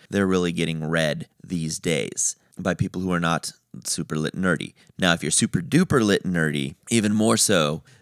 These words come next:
than Eric the Troubadour and I, the Oklahoma Kid, I'll warn you right now, this is going to be the layman's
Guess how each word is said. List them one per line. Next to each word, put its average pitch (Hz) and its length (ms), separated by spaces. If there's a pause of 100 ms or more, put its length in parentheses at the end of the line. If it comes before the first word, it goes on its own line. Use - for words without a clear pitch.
than 82 580 (200)
Eric 90 200
the 85 80
Troubadour 80 460
and 90 100
I, 73 360
the 92 120
Oklahoma 82 400
Kid, 64 380 (180)
I'll 107 120
warn 117 240
you 104 80
right 95 180
now, 78 440 (180)
this 113 320
is 120 120
going 98 340
to 87 120
be 85 320
the 90 140
layman's 82 880